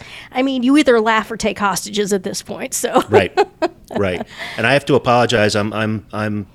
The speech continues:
Speaker 2: failing on background here because I haven't listened to the, the latest Barnhart podcast. So you'll have to fill me in if I'm, uh,
Speaker 1: We'll save it
Speaker 2: if
Speaker 1: for
Speaker 2: I'm
Speaker 1: your
Speaker 2: missing
Speaker 1: next
Speaker 2: some
Speaker 1: trans-,
Speaker 2: steps.
Speaker 1: transoceanic flight or something like that.
Speaker 2: Mm.
Speaker 1: Yeah, yeah.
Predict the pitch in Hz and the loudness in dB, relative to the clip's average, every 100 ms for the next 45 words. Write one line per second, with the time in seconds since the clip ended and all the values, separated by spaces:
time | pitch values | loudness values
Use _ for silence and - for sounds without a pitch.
0 | - - 127 117 120 107 98 95 90 110 | -20 -8 -2 0 2 0 -4 -6 -2 -2
1 | 113 110 95 87 92 90 90 98 92 92 | 0 -2 -4 -4 -6 -6 -4 -4 -6 -2
2 | 117 113 107 104 101 92 - 90 92 87 | -2 -2 -4 -4 -4 -6 -8 -6 -6 -10
3 | - 98 92 90 90 - - - _ _ | -12 -10 -6 -6 -6 -8 -10 -14 _ _
4 | _ - - - - 92 85 87 85 90 | _ -20 -20 -20 -8 -8 -6 -10 -10 -12
5 | 87 - 87 87 - - 95 90 82 - | -12 -10 -10 -10 -10 -10 -10 -10 -14 -18
6 | - - _ 98 98 95 101 95 95 95 | -20 -20 _ -10 -8 -8 -8 -6 -6 -6
7 | 90 92 87 87 87 85 85 - - 302 | -8 -10 -10 -10 -12 -12 -16 -20 -10 -6
8 | 320 - 277 269 302 277 226 220 208 196 | -4 2 2 2 -4 -4 -2 -2 -2 -2
9 | - 175 - 226 233 226 - - 240 240 | -8 -8 -4 0 0 -2 -6 -6 -4 -2
10 | 233 202 220 220 226 208 196 - - _ | 0 0 0 -2 -4 -6 -6 -10 -18 _
11 | 202 190 190 190 190 - - - - 123 | -8 -6 -8 -10 -12 -12 -14 -12 -8 -2
12 | 131 117 92 110 - - | 0 0 -4 -6 -8 -14